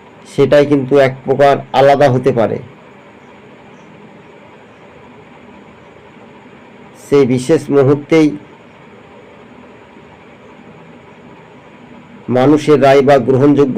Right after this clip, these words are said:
হিসেবে লোকসভার সাংসদরা কি তাহলে বিজেপি জোট ছাড়ার মুখে? এমনটা ইঙ্গিত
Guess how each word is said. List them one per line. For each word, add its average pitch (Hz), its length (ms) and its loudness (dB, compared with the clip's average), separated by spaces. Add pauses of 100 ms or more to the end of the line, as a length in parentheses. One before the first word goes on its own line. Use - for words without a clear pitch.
(120)
হিসেবে 139 320 0 (960)
লোকসভার 135 680 0 (1900)
সাংসদরা 139 640 2
কি 131 140 -4 (100)
তাহলে 139 360 2
বিজেপি 135 460 0
জোট 139 240 0
ছাড়ার 131 360 0
মুখে? 139 340 -2 (2000)
এমনটা 151 360 2 (140)
ইঙ্গিত 143 240 2